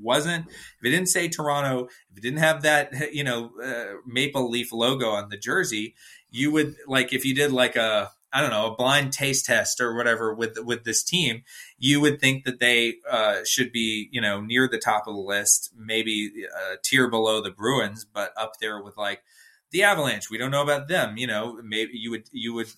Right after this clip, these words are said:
maybe give them a higher, uh, chance than the Avalanche. Uh, certainly more than the, the Lightning, based on what we were just talking about. Uh, but then you look at it and you're like,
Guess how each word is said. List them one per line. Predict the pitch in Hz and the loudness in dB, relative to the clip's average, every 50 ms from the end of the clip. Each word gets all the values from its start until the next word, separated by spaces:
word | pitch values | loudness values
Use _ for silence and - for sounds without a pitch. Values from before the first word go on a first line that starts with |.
| _ _ | _ _
maybe | 135 120 120 120 120 123 117 | -6 -2 -2 0 0 -2 0
give | 120 127 127 - | 0 0 0 0
them | 131 127 127 | -2 -2 0
a | 120 | 0
higher, | 117 131 131 127 123 120 120 120 113 - 131 | 2 2 4 4 4 2 2 0 -2 -4 -2
uh, | 131 117 113 113 110 | -2 0 0 0 0
chance | - - 131 127 127 - - | 0 0 0 0 0 -2 -6
than | 131 127 | -4 -2
the | 131 139 | 2 4
Avalanche. | 151 165 160 110 104 101 101 104 104 - - - - - - - - 113 110 - - _ _ _ _ - | 4 4 4 2 -2 -4 -6 -8 -10 -14 -16 -18 -20 -20 -20 -20 -20 -20 -20 -20 -20 _ _ _ _ -2
Uh, | 143 127 120 120 113 | 0 2 2 2 2
certainly | - - - 143 151 156 147 139 | 2 2 2 2 2 2 0 2
more | 135 131 135 143 139 | 2 4 4 4 4
than | 135 139 139 131 | 4 2 2 2
the, | 131 135 131 127 127 123 120 - 123 | 4 6 6 6 6 4 0 -2 0
the | 127 131 127 123 123 123 | 2 4 6 6 6 6
Lightning, | 123 123 160 165 - 113 104 101 | 6 4 4 2 2 -2 -6 -2
based | 101 104 107 107 - | -2 -2 0 0 -2
on | 107 104 | -2 -2
what | 107 101 | -2 -4
we | 98 | -2
were | 101 101 | -4 -4
just | 98 101 98 - | -6 -6 -6 -4
talking | - 98 98 - 98 | -2 -2 -2 -2 -6
about. | 101 95 98 98 95 92 - - - - - - _ - | -6 -2 -2 -2 -2 -4 -6 -12 -18 -20 -20 -20 _ -2
Uh, | 104 110 110 104 101 107 | 0 2 2 2 0 -2
but | 123 123 - | -6 -4 -2
then | 131 135 131 131 127 127 - - - | -2 -2 -2 -2 -6 -8 -12 -14 -10
you | 120 123 123 | -6 -6 -4
look | 120 143 160 - | -4 -4 -2 0
at | 131 120 120 120 | 2 2 2 0
it | 127 | -2
and | 117 110 | -4 -6
you're | 110 113 | -4 -2
like, | 113 113 117 117 113 - | 0 0 0 0 -2 -4